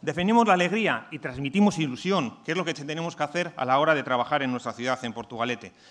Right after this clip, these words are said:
Por eso queremos seguir con este equipo maravilloso que me acompaña, construyendo, seguir construyendo un Portugalete, como digo yo, en colores, en color verde,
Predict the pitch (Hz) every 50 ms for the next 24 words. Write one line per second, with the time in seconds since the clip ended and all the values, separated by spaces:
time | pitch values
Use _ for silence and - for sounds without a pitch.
0 | - - _ - 147 165 160 196 - 180 170 185 190 175 - 165 165 196 202 175
1 | 175 165 170 151 160 160 143 170 156 185 160 151 151 143 143 143 170 170 160 151
2 | 143 147 139 131 135 143 135 180 185 190 196 202 202 - - - - - - -
3 | _ _ _ _ _ - - 160 160 - 185 202 208 220 220 226 214 190 202 208
4 | 202 - 214 196 202 196 202 208 214 208 208 202 202 202 190 208 185 - 190 185
5 | 185 208 208 202 220 233 214 - - - _ - 131 147 170 190 185 185 185 208
6 | 240 233 - - 123 120 117 - 104 135 151 151 131 107 101 - - - - -
7 | _ _ - 123 135 135 151 175 214 196 185 214 208 175 143 120 101